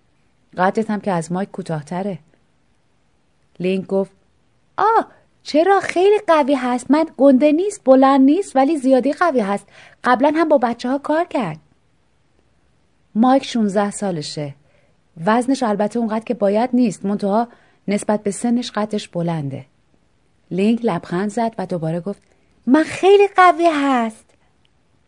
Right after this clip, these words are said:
خانم تیپتون که جلوتر می‌رفت، راهنمایی‌اش کرد به اتاق نشیمن. «حالا که خودت می‌گی، خب باشه.» خانم شریدی گفت: «معرفی نامتم با خودت میاری، می‌شه ببینمشون؟»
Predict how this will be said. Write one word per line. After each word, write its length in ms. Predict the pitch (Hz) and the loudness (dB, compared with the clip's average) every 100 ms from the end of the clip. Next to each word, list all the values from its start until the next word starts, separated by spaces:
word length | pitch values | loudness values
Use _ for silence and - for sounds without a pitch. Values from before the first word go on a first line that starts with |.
| _ _ _ _ _ _ _ _ _ | _ _ _ _ _ _ _ _ _
خانم 420 | - 208 208 226 | -4 -2 -2 -4
تیپتون 520 | 220 185 - 202 226 | -6 -10 -8 -6 -6
که 200 | 240 226 | -6 -8
جلوتر 460 | 220 175 160 170 165 | -6 -6 -6 -6 -6
می‌رفت، 460 | 160 185 240 - _ | -4 -6 -8 -10 _
راهنمایی‌اش 680 | - 165 156 147 160 180 175 | -8 -8 -6 -8 -6 -8 -10
کرد 240 | - 170 - | -10 -10 -8
به 80 | |
اتاق 280 | 135 135 127 | -10 -10 -10
نشیمن. 480 | 131 117 - 110 107 _ _ _ _ _ _ _ _ _ _ _ _ _ _ | -10 -12 -12 -12 -14 _ _ _ _ _ _ _ _ _ _ _ _ _ _
«حالا 220 | 220 247 | 2 2
که 140 | 269 320 | 2 0
خودت 380 | - 254 247 233 | 4 4 4 2
می‌گی، 200 | 220 277 | 0 0
خب 160 | 277 | 0
باشه.» 640 | 180 247 285 - 185 139 - _ _ _ _ _ _ _ _ _ _ | 2 2 2 0 -4 -4 -10 _ _ _ _ _ _ _ _ _ _
خانم 240 | - 240 | 0 2
شریدی 400 | 277 269 233 220 | 2 2 2 2
گفت: 320 | 247 277 - 226 | 2 0 0 0
«معرفی 400 | 214 208 208 208 | 2 2 0 -2
نامتم 440 | 208 226 254 254 | -2 -2 0 -2
با 80 | 208 | -2
خودت 300 | 226 233 220 | -2 -2 0
میاری، 440 | 208 170 151 156 _ _ - | 0 0 -4 -8 _ _ -6
می‌شه 200 | 247 208 | -2 0
ببینمشون؟» 840 | 202 190 190 190 190 220 247 | 0 0 -2 -4 -6 -4 -4